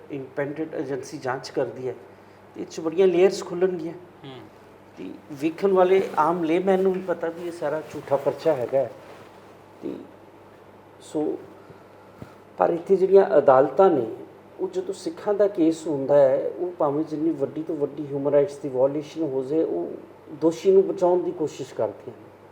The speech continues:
Speaker 1: ਹੁਣ ਮੈਂ ਤੁਹਾਨੂੰ ਇੱਕ ਐਗਜ਼ਾਂਪਲ ਦਿੰਦਾ ਜੀ, ਮਤਲਬ ਇੱਕ ਦੋ ਹਜ਼ਾਰ ਬਾਰਾਂ ਦੇ ਵਿੱਚ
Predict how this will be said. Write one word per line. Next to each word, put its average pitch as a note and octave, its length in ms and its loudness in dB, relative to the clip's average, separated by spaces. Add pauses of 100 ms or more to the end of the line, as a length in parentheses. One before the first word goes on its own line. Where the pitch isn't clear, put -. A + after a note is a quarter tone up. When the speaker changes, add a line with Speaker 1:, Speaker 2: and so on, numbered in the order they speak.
(800)
Speaker 1:
ਹੁਣ E3+ 100 0
ਮੈਂ F3+ 100 6
ਤੁਹਾਨੂੰ F#3 220 4
ਇੱਕ F#3+ 140 2
ਐਗਜ਼ਾਂਪਲ E3+ 560 0
ਦਿੰਦਾ E3+ 280 2
ਜੀ, F#3 160 -4
ਮਤਲਬ F3 280 -2
ਇੱਕ F3 480 2 (100)
ਦੋ E3+ 180 2
ਹਜ਼ਾਰ E3 240 4
ਬਾਰਾਂ C3+ 320 2
ਦੇ D#3+ 140 -2
ਵਿੱਚ D3 340 -6